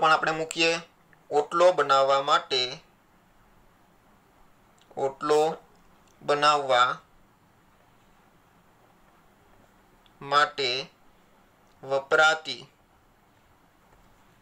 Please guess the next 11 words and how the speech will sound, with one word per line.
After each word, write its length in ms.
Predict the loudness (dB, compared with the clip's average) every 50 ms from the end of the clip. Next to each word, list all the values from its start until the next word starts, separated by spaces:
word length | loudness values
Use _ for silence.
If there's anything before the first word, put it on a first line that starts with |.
| _ _ _ _ _ _ _ _ _ _ _ _ _ _ _ _ -20
માટીનું 840 | -8 -2 2 2 2 2 2 -2 -4 -4 -4 -4 -6 -6 -8 -8 -8 -10 -12 -18 _ _ _ _ _ _ _ _ _ _ _ _ _ _ _ _ _ _ _ _ _ _ _ _ _ _ _ _ _ _ _ -20 -20 -16 -10 -6
ઘનફળ. 480 | -4 -4 -4 -6 -6 -8 -6 -6 -8 -8 -12 _ _ _ _ _ _ _ _ _ _ _ _ _ _ _ _ _ _ _ _ _ _ _ _ _ _ _ _ _ _ _ _ _ _ _ _ _ _ _ _ _ _ -16 -10 -4
હવે 180 | -2 0 0 0 -2 -2
કૂવાની 500 | 2 4 4 4 2 0 -4 -6 -4 0 0 0
આજુબાજુ 500 | 2 0 0 2 2 2 2 2 0 -2
આપણે 220 | -2 -2 -4 -4 -4
જે 100 | -2 -2 -2
ઓટલો 240 | -2 -2 -2 -4 -2 -2
બનાવીએ 420 | -2 0 2 2 2 0 -2 -2 -2 -4
છીએ 240 | -4 -2 -2 -2 -2 -4 -6 -10 _ _ _ _ _ _ _ _ _ _ -2
એ 160 | 0 0